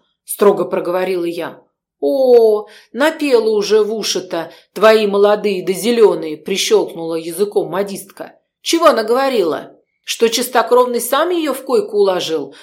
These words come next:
Да она едва живая оттуда выбралась». Я лишь кивнула. «А то, что она деваху одну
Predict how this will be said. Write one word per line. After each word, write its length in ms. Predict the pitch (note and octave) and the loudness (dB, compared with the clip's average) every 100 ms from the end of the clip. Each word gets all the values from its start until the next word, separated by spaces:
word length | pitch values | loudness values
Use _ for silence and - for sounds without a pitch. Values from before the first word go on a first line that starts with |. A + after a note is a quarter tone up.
| - | -14
Да 220 | E3+ G3+ | 0 2
она 180 | G#3+ B3 | 4 2
едва 400 | B3+ A#3+ G3 A#3 | -2 -4 0 0
живая 500 | G3 G#3 G#3 C#4 E4+ | 0 0 0 0 0
оттуда 380 | E4 - C4+ G#3+ | -2 -4 -4 -2
выбралась». 680 | G3+ G#3 E3 D3+ C#3+ - _ _ _ | 0 -2 -2 -4 -6 -12 _ _ _
Я 240 | D#3+ E3 | -10 -8
лишь 220 | D#3+ - | -6 -6
кивнула. 600 | - A#3 A#3+ E3+ D#3+ F3 _ _ _ _ | -8 -10 -8 -8 -10 -14 _ _ _ _
«А 160 | E3+ F#3+ | -6 -6
то, 300 | - B3+ E3+ | -2 0 0
что 280 | - - F3 | -4 -4 -4
она 460 | F#3+ G#3+ A3+ F#3+ - _ | -2 -4 -4 -6 -12 _
деваху 680 | D3+ E3+ A3 B3 F3+ - F3 | -8 -4 2 2 2 -2 -2
одну 340 | F#3 F#3+ G#3 | -2 -2 -6